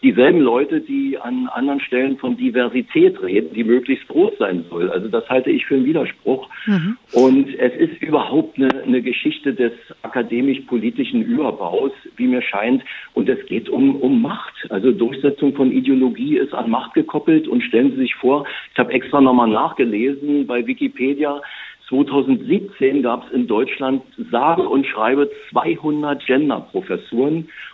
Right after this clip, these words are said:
Speaker 1: und Professorinnen. In dem Fall sind das ausschließlich Frauen. Jetzt, zweitausendzwanzig, wird das noch mehr, werden das noch mehr sein. Und die müssen ja irgendwas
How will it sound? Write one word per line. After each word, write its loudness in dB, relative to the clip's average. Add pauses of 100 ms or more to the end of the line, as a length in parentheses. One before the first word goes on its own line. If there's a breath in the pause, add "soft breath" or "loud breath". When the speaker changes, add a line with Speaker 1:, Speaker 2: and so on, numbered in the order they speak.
Speaker 1:
und 2
Professorinnen. 4 (220)
In -6
dem -2
Fall -4 (100)
sind -8
das -4
ausschließlich -2
Frauen. -2 (260 loud breath)
Jetzt, -2
zweitausendzwanzig, -2
wird 0
das -4
noch -2
mehr, -2
werden 0
das -6
noch -2
mehr 0
sein. -2
Und -8
die 0
müssen 0
ja 2
irgendwas -2